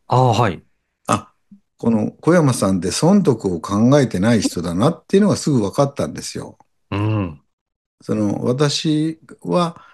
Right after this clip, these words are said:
Speaker 2: あなたと付き合うことによって得を得ようとしていない人だなっていうのがすぐ分かったので、あ、
Speaker 1: うん。
Speaker 2: 長く付き合える人だなっていうのをなんか判断した感じでした。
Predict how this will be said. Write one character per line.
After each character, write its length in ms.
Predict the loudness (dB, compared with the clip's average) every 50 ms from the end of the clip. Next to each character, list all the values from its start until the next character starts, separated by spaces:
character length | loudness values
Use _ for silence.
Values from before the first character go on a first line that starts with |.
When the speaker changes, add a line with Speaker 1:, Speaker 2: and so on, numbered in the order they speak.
| _ _ _ -4
Speaker 2:
あ 100 | 0 2
な 140 | 2 2 2
た 140 | 2 0
と 140 | 0 -2 -4 -6
付 180 | -8 -8 -4 -2
き 100 | 0 0
合 40 |
う 40 | 2
こ 100 | 0 0
と 120 | 0 0 0
に 100 | 2 0
よ 80 | 0
っ 20 | -2
て 240 | -2 -4 -4 -4
得 460 | -6 -8 _ -4 -4 -4 0 2 4 6
を 100 | 6 6
得 80 | 6 6 4 6
よ 240 | 6 6 6 4 4
う 100 | 2 0
と 140 | -4 -4 -4
し 120 | -4 -2
て 220 | 0 2 4 4
い 60 | 4 4
な 140 | 4 4
い 80 | 4 2
人 260 | 0 -2 -4 -6 -6
だ 140 | -4 -4 -2
な 160 | 0 0 0
っ 120 | -2 -4 -4
て 120 | -2 0
い 20 |
う 40 | 2
の 120 | 2 2 0
が 120 | -2 -4
す 200 | -6 -6 -6 -4
ぐ 120 | -2 0
分 160 | 0 0 0 0
か 120 | 0 0
っ 100 | 0 -2
た 140 | -2 -2 -2
の 140 | 0 0 2
で、 420 | 2 2 4 2 2 0 -4 _ _ _
あ、 180 | -6 -6 -6 -4
Speaker 1:
う 60 | -6
ん。 220 | -8 -8 -8 -12 _ -6
Speaker 2:
長 260 | -4 -2 -2 -2 -4
く 160 | -6 -10 -14
付 220 | -12 -12 -10 -6 -4
き 80 | -2
合 60 | -2
え 100 | -2 -2
る 120 | -4 -6 -8
人 280 | -10 -10 -10 -10 -8
だ 120 | -6 -6 -2
な 160 | 0 0 0
っ 120 | 0 -2 -6
て 140 | _ -4 -2
い 220 | -2 0 0 0
う 20 | 0
の 440 | 0 0 0 0 0 -2 -4 -6 -10
を 60 | -10
な 100 | -10 -10
ん 40 | -10
か 120 | -10 -10
判 180 | -8 -8 -6 -6
断 220 | -8 -10 -12 -14
し 60 | -14 -16
た 100 | -16 -16
感 260 | -16 -16 -16 -16 -16
じ 160 | -18 -18 -20
で 140 | -20 -18 -16
し 120 | -16 -16
た。 200 | -18 -20 -20 _